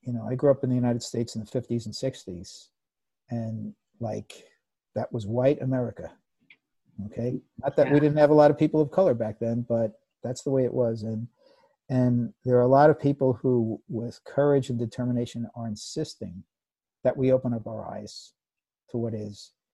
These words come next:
Speaker 1: and that we not accept what is. Um,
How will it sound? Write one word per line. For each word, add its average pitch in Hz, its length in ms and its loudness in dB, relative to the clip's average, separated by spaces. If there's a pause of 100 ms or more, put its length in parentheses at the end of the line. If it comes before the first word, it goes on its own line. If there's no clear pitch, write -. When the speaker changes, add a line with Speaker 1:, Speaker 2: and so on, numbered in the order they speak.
(280)
Speaker 1:
and 117 120 -6
that 123 180 -2
we 127 80 0
not 127 200 0
accept - 460 -6
what 107 220 -14 (100)
is. 107 400 -16 (680)
Um, 113 360 -8